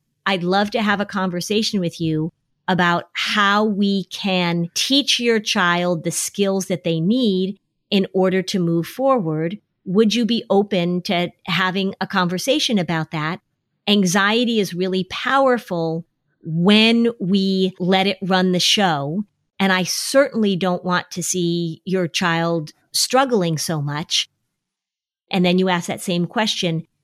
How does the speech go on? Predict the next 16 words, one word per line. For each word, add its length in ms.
"What 300
is 220
your 240
goal? 500
If 140
this 220
were 120
to 160
be 540
a 100
really 460
good 400
year 460
for 200
your 240
child, 640